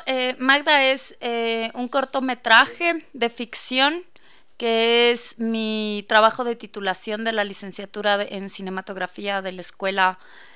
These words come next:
eh, de cine en la que yo estudié en México, que se llama Centro de Capacitación Cinematográfica, es la escuela que fundó Luis Buñuel. Ujú. Y yo tuve, eh, siempre digo, como la gran bendición y la,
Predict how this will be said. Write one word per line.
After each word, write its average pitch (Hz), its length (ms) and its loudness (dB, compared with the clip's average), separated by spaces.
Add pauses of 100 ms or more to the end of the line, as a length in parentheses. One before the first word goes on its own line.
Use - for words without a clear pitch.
(220)
eh, 180 680 -10
de 190 180 -8
cine 208 280 -6
en 208 60 -6
la 196 60 -6
que 196 160 -12
yo 190 80 -12
estudié 196 300 -8
en 185 80 -8
México, 220 440 -8
que - 100 -16
se - 120 -12
llama 196 240 -8
Centro 196 300 -6
de 185 80 0
Capacitación 196 720 -10
Cinematográfica, 202 880 -8
es 196 100 -10
la 202 60 -16
escuela 190 360 -10
que 180 300 -12 (300)
fundó 202 320 -2
Luis 202 240 -4
Buñuel. 196 520 -4 (240)
Ujú. 214 360 -20 (100)
Y 208 480 -2
yo 196 120 2
tuve, 202 640 0 (220)
eh, 185 260 -2 (480)
siempre 190 400 -6
digo, 185 240 0
como 190 180 -12
la 175 160 -2
gran 185 300 -2
bendición 190 500 -8
y 233 60 -2
la, 180 480 -2